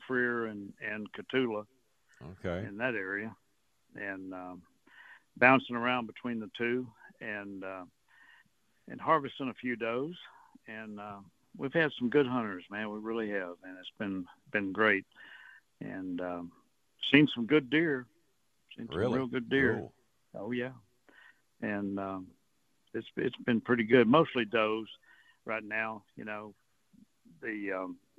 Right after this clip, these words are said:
Speaker 1: the real good bucks really haven't surfaced. You know, it's, it's still pretty warm. I mean, it's, it was cool in the morning in the fifties, but, uh, but it got up in the eighties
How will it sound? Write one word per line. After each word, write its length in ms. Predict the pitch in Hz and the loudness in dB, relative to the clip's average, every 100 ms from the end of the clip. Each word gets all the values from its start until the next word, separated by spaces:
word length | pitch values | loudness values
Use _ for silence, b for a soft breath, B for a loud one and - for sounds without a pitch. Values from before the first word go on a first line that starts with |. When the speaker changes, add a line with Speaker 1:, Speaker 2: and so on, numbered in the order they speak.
| - | -10
Speaker 1:
the 120 | 120 101 | -6 -6
real 320 | 107 151 165 | 0 6 8
good 340 | 120 120 107 95 | 8 6 4 4
bucks 280 | 110 107 - | 2 2 -4
really 260 | 110 107 98 | -4 -4 -2
haven't 300 | 107 101 92 - | 0 -2 -6 -10
surfaced. 380 | 107 104 - - - - - - | -6 -6 -6 -16 -18 -20 -20 -14
You 60 | |
know, 240 | 101 98 98 | -12 -12 -12
it's, 80 | 107 - - B B B B - | -12 -14 -20 B B B B -4
it's 100 | - | -2
still 220 | 139 117 | 0 0
pretty 240 | - 113 | 0 -6
warm. 480 | 98 113 101 95 95 | -6 -8 -8 -10 -12
I 60 | 101 | -14
mean, 220 | 98 90 - B B B | -14 -16 -20 B B B
it's, 160 | 160 151 _ | -2 -2 _
it 180 | 160 175 | -6 -6
was 120 | 113 - | -8 -4
cool 300 | 139 143 120 | -2 0 -2
in 80 | 110 | -4
the 60 | |
morning 440 | 98 104 110 110 104 | -6 -6 -4 -6 -8
in 140 | 95 | -12
the 80 | 87 _ - | -18 _ -6
fifties, 380 | 110 - 107 101 - _ _ _ _ _ 113 | -6 -6 -14 -14 -20 _ _ _ _ _ -8
but, 180 | 101 98 - | -8 -8 -8
uh, 200 | 101 92 90 | -6 -6 -6
but 100 | 107 | -2
it 140 | 127 113 | 0 2
got 160 | 107 | 2
up 140 | 107 104 | 2 -2
in 80 | 98 | -8
the 100 | 92 | -8
eighties 380 | 95 107 92 85 | -4 -6 -6 -16